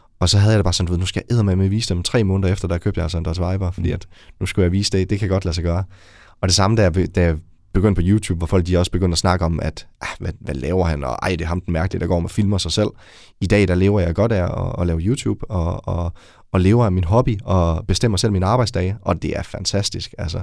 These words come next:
Speaker 1: Det er også hårdt, men det er fantastisk, og man har ligesom vist de her mennesker, at de skal ikke sætte begrænsningerne for en. Dem sætter man selv. Og samtidig med, så kan jeg være med til at inspirere rigtig mange mennesker til, at,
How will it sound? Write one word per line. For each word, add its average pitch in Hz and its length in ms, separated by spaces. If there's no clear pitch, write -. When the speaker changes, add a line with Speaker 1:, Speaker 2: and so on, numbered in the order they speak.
Speaker 1:
Det 110 80
er 107 40
også 123 220
hårdt, 117 220
men 98 100
det 95 60
er 90 40
fantastisk, 98 580
og 92 100
man 90 120
har 95 80
ligesom 101 320
vist 110 360
de 98 140
her 92 80
mennesker, 87 420
at 80 300
de 123 100
skal - 160
ikke 92 120
sætte 101 160
begrænsningerne 87 580
for 87 140
en. 80 160
Dem 90 100
sætter 95 200
man 82 140
selv. 117 240
Og 90 120
samtidig 113 300
med, 90 100
så 101 80
kan 101 80
jeg 90 80
være 90 100
med 95 140
til - 120
at - 20
inspirere 92 420
rigtig - 420
mange 90 180
mennesker 90 300
til, 92 140
at, 87 240